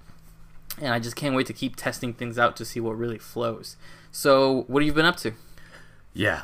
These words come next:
Speaker 2: whew, and we have a lot of overlap for sure in what we've
Speaker 1: Mm-hmm.
Speaker 2: been playing. Uh, I guess I could start with the Series X.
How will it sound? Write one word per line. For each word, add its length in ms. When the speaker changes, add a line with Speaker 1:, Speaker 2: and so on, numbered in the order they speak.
Speaker 2:
whew, 240
and 200
we 100
have 100
a 40
lot 180
of 60
overlap 440
for 160
sure 260
in 140
what 140
we've 120
Speaker 1:
Mm-hmm. 80
Speaker 2:
been 140
playing. 440
Uh, 80
I 200
guess 200
I 40
could 140
start 180
with 120
the 80
Series 360
X. 360